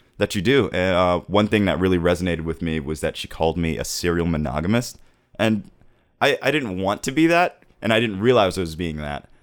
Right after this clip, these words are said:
It was just, like, because I don't know enough about dating relationships, it, it's just like, "Oh,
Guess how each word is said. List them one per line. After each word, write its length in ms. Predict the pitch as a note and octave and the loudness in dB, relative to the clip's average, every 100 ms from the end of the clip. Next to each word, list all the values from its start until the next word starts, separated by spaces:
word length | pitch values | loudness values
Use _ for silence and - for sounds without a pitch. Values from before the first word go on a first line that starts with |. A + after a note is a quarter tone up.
| - - | -8 -2
It 60 | |
was 140 | G#2 F2+ | -2 -2
just, 200 | G2 G2 | -2 0
like, 260 | E2+ - _ - | 0 -2 _ -8
because 360 | - G2+ G#2+ G2 | -4 0 0 0
I 60 | |
don't 260 | F2+ G#2 - | -2 -2 -4
know 300 | F2+ F#2+ F2+ | -2 0 2
enough 280 | E2+ F#2 F#2 | 2 0 2
about 440 | D#2+ D#2 D2+ - - _ _ - - E2 | 2 4 2 -2 -14 _ _ -20 -18 2
dating 240 | G#2+ G2 | 4 4
relationships, 640 | F#2 F2+ E2+ F2 - C#2 - | 2 0 0 -2 -6 -4 -4
it, 140 | G2 F2 B1 | -4 -4 -6
it's 220 | E2 - | -10 -6
just 280 | F#2 - F2+ | -4 -4 0
like, 320 | D#2 C#2+ - - - - - - | 0 0 -8 -16 -20 -18 -6 2
"Oh, 320 | D#3+ E2+ | 2 2